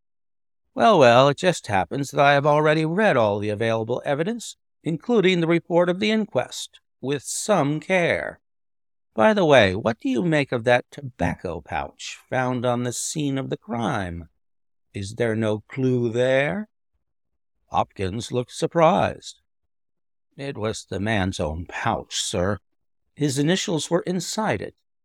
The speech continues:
and it was of sealskin, and he was an old sealer. But he had no pipe." "No, sir, we could find no pipe.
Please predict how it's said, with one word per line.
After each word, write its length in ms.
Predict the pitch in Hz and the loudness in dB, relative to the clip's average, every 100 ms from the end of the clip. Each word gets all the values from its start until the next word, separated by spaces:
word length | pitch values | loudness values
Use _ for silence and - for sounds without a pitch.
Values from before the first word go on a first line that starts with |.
| _ _ _ - | _ _ _ -6
and 160 | 135 | -2
it 140 | 156 185 | -2 -2
was 180 | 185 214 | -2 -2
of 160 | 185 | -4
sealskin, 800 | - 139 120 117 - 160 175 220 _ _ _ | -4 -2 -2 -4 -6 -4 -4 -6 _ _ _
and 160 | - | -4
he 140 | 147 151 | -2 -2
was 220 | 175 165 | -2 -2
an 80 | 156 | 0
old 260 | 131 135 | 0 0
sealer. 640 | 127 - 110 80 82 85 85 _ _ _ _ _ _ _ _ | -4 -8 -8 -6 -8 -10 -12 _ _ _ _ _ _ _ _
But 140 | - 180 | -4 -2
he 120 | 196 | 0
had 240 | 175 190 | 2 2
no 260 | 190 190 190 | 2 0 0
pipe." 440 | - - 277 85 - _ _ _ _ _ _ _ _ _ _ | -6 -6 -4 -4 -8 _ _ _ _ _ _ _ _ _ _
"No, 240 | 160 139 | -4 -2
sir, 260 | 131 - 208 | -4 -2 0
we 140 | 202 | 0
could 180 | 196 180 | -2 -6
find 300 | - 214 208 | -2 -2 0
no 160 | 175 175 | -2 -4
pipe. 460 | - 226 120 - | -4 -2 -2 -2